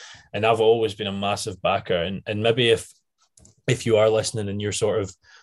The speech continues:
wondering about the N F U S story at, at, at sort of presidential level as well, we have had Martin Kennedy on, who is the president. <laughs> I can't remember what episode it was. I think it was seventeen. Um, we basically brought Christine in to talk about it first because Christine's a queen,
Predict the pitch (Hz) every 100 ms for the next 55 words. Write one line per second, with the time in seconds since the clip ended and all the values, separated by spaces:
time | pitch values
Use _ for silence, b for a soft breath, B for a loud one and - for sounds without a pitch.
0 | _ 110 107 107 104 98 85 107 104 107
1 | 107 104 104 101 107 101 95 - 151 202
2 | 98 - 95 - - 98 - - 101 -
3 | - 101 98 95 - _ 113 98 90 110
4 | 123 107 98 98 95 95 104 107 98 95
5 | 110 104 110 101 98 B B B B 107
6 | 104 92 - 104 104 95 98 92 101 95
7 | - 107 95 - 92 - - - - -
8 | - - 87 98 92 95 92 - 107 104
9 | 95 95 - 104 104 104 - - 101 95
10 | 92 98 95 B B B B 98 92 95
11 | 113 123 127 139 117 110 - 101 - 110
12 | 101 95 - 110 98 110 101 120 - 123
13 | - - - B B - 107 104 110 -
14 | 107 98 92 117 104